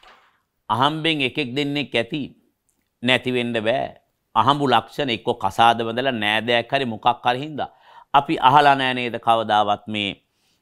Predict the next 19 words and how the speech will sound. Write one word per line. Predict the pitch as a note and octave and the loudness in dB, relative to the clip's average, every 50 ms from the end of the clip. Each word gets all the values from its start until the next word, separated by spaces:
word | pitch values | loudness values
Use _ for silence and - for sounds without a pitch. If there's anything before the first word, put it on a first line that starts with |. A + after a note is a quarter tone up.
| _ _ _ | _ _ _
අ, | - D2 D#2 C#2 A1+ G1+ G1+ - _ _ _ _ _ _ _ _ _ _ _ _ _ _ _ _ _ _ _ _ _ _ | -20 -20 -20 -20 -20 -20 -20 -20 _ _ _ _ _ _ _ _ _ _ _ _ _ _ _ _ _ _ _ _ _ _
රත්නපුරේ | - A2+ B2 B2+ - - A#2+ A2+ G#2+ A#2+ A#2+ A#2+ | 2 4 4 4 4 0 -4 -2 0 2 2 2
එක්කෙනෙක් | A2+ - - A2+ A2+ A2+ G2 - | 0 -2 -4 -4 -4 -4 -6 -6
මාතරට | A2 A2 A2+ A2+ G#2 - G#2 G#2 G2+ F2+ | -2 2 2 2 2 0 -6 -8 -6 -4
අවම | G#2 G#2 G2+ G2+ G2+ | -4 -4 -4 -6 -8
බිස්නස් | G2+ G2+ G2+ - G2+ G2 - | -10 -10 -10 -10 -12 -12 -10
කරනවා | - G#2 G2 G2 G2+ G2 F#2+ F#2 F#2 | -10 -10 -8 -6 -6 -6 -6 -6 -6
වගේ | G2 F#2 F2 | -8 -8 -10
අහලා | E2+ D#2+ D#2 D#2 | -10 -12 -14 -14
නෑ. | C#2+ C#2+ - - | -16 -18 -16 -16
හැබැයි | A2 - - - D3+ B2 F#2+ - - _ _ _ - - | -14 -12 -8 -6 -6 -6 -8 -10 -14 _ _ _ -12 0
මාතර | G2 A#2+ C#3+ E3 F3+ F3+ - E3+ E3+ D3 | 4 4 6 6 4 4 4 4 4 6
ව්‍යාපාරිකයෙක්, | D3 C#3+ C#3+ C#3 - B2 A2+ A2 G2+ G2 - G#2 F#2 F2 - - _ - - _ _ _ _ _ _ _ _ _ _ _ _ _ - | 6 6 6 4 4 4 4 4 2 -2 -6 -10 -10 -10 -12 -18 _ -20 -20 _ _ _ _ _ _ _ _ _ _ _ _ _ 2
මාතර | A2+ D3 D#3+ D3+ D#3 D3+ D3 C3+ | 4 6 6 6 6 6 4 6
බිස්නස් | C3+ C#3 A#2+ - C#3 A#2+ - | 4 2 0 0 -4 -4 -2
කාරයෙක්, | - G#2+ G#2 G2+ F#2+ F#2 F2+ F#2 _ _ _ _ _ _ _ _ A2+ | 0 2 2 2 2 -4 -10 -16 _ _ _ _ _ _ _ _ 0
මාතර | A2 D3 D#3+ E3 C3+ - C#3+ C3+ C3 | 4 6 6 6 6 2 0 0 0
මුදලාලි | B2 B2 C3+ C3+ C3 B2 A#2 A2 G#2 | 0 2 2 4 4 4 4 2 -2
කෙනෙක් | F#2 G#2 G2 F#2 F2+ | -8 -8 -10 -10 -12